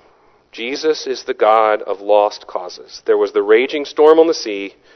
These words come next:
There was the demon-possessed man. There was a woman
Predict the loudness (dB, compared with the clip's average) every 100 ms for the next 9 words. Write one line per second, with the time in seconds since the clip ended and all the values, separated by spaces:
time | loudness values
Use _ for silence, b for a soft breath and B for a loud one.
0 | b b b b -4 -4 -4 -6 -2 2
1 | 0 0 0 0 0 -4 -4 -2 -4 -8
2 | -16 -20 _ b b b 0 0 0 -4
3 | -2 0 2 0 -2